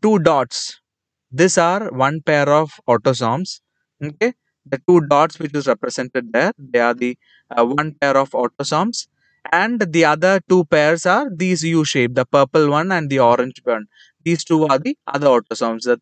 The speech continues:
three pairs of autosomes are these, um, uh, U-shaped purple and, uh, orange one, and the two dots here.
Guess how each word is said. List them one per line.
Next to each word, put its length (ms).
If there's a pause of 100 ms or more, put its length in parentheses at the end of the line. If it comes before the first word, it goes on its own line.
three 200 (100)
pairs 220
of 160
autosomes 500
are 140
these, 480 (420)
um, 320 (100)
uh, 40
U-shaped 880
purple 500
and, 440
uh, 200
orange 460
one, 240
and 160
the 80 (100)
two 240
dots 260
here. 200